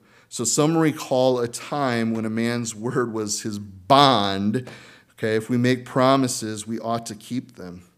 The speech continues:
Okay, God does, doesn't he? And aren't we to be imitators of Christ?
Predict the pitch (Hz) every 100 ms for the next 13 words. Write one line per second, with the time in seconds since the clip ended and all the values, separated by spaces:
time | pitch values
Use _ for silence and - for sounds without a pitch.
0 | _ _ _ - 104 110 123 139 107 104
1 | 98 104 123 151 - _ _ _ _ _
2 | _ _ _ 104 110 113 117 117 117 113
3 | 113 113 117 120 117 104 - 104 139 151
4 | - -